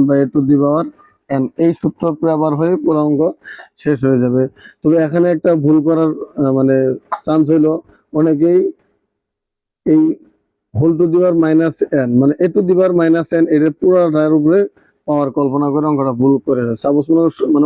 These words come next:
অনেকেই one by two a দিয়ে ফেলাত না, সেটাও সেভাবে হবে না। এখানে মাইনাস ওয়ান শুধু এর উপরে আছে, তার মানে টু into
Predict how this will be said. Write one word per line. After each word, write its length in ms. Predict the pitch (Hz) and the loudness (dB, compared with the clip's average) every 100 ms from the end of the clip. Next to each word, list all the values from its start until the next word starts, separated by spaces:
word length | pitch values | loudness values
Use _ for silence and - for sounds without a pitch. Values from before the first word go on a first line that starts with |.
| 151 | 2
অনেকেই 340 | 160 151 180 - - 151 151 | 2 2 0 0 -4 -2 0
one 100 | 156 | 0
by 120 | 165 180 190 _ _ _ _ _ _ _ _ _ _ | 2 0 -2 _ _ _ _ _ _ _ _ _ _
two 120 | 156 170 160 | -2 0 0
a 20 | 147 - _ - 123 | -2 -8 _ -8 -2
দিয়ে 160 | 139 123 | -2 -2
ফেলাত 240 | 120 117 - - 139 | -4 -4 -8 -6 -4
না, 80 | 151 185 | -2 -4
সেটাও 300 | - 147 147 151 - - - | -2 0 0 -2 -6 -18 -2
সেভাবে 320 | 139 147 147 | 0 2 2
হবে 140 | 139 156 180 | 2 2 0
না। 60 | 202 143 - - 143 | -2 -8 -20 -8 -4
এখানে 220 | 143 165 151 | 0 0 2
মাইনাস 460 | 147 156 165 170 147 151 | 2 0 0 0 -4 -6
ওয়ান 280 | 143 151 165 165 | -4 -4 -2 -4
শুধু 220 | - 147 156 - 165 | -4 -4 -4 -6 -6
এর 100 | 165 160 | -4 -4
উপরে 200 | 143 135 123 | -4 -4 -4
আছে, 160 | - - - - _ | -8 -10 -12 -20 _
তার 120 | 143 151 | -2 -2
মানে 140 | 160 - | -2 -6
টু 80 | 170 175 175 | -8 -6 -4
into 300 | 165 165 | -6 -4